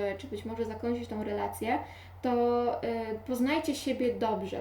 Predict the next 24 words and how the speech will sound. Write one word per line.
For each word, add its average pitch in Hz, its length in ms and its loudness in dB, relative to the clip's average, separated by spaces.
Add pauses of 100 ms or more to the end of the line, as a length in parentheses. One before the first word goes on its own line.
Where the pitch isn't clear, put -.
tak? 220 260 -2
Bo 214 140 -4
wy 294 100 4
tutaj 302 300 0
jesteście 262 440 -4
jakby 240 260 2
troszkę 240 340 -2
zaślepieni 247 800 0 (2250)
tym 254 200 2
pierwszym 277 500 4
zauroczeniem, 240 920 2
tak? 220 340 -2
A - 80 -2
wtedy 277 300 2
jakby 247 260 0
mamy 262 380 2
różowe 247 360 0
okulary 240 480 2
założone 190 600 -2
i 214 100 -4
my 220 120 -2
nie 233 140 2
widzimy 254 400 -2
prawdziwych 247 580 -2